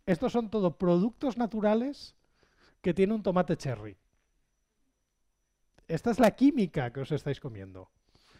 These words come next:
Eh, el etanol es cancerígeno,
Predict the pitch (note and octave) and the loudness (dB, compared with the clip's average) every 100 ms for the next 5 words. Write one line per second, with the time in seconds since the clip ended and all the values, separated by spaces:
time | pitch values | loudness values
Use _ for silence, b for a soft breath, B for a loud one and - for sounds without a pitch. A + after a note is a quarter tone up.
0 | b b b b b b _ G#3 G3 F#3+ | b b b b b b _ 6 8 8
1 | F#3+ F#3 F3+ - - _ _ _ _ _ | 8 6 2 -2 -12 _ _ _ _ _
2 | _ _ A3 G3+ G3 G3 F#3+ G#3 C4 - | _ _ 6 8 10 8 6 4 2 2
3 | C4+ A3 G3 G#3 A3+ D#3+ B2+ | 2 2 2 2 0 0 -2